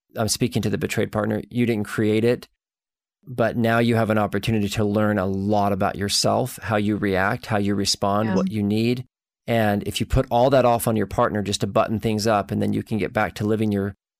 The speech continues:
Speaker 1: unexamined life, then I think that that's a real missed opportunity. And I don't think that people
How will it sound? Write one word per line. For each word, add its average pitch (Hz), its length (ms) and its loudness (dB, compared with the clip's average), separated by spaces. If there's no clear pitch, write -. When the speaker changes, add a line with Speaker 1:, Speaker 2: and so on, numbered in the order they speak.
Speaker 1:
unexamined 107 640 2
life, 101 420 0
then 101 560 -2
I 123 100 0
think 151 220 0
that 135 140 0
that's 120 280 0
a 120 40 2
real 113 160 2
missed 110 240 0
opportunity. 101 680 -2
And 101 440 0
I 127 100 2
don't 156 260 4
think 151 240 0
that 117 200 0
people 110 640 2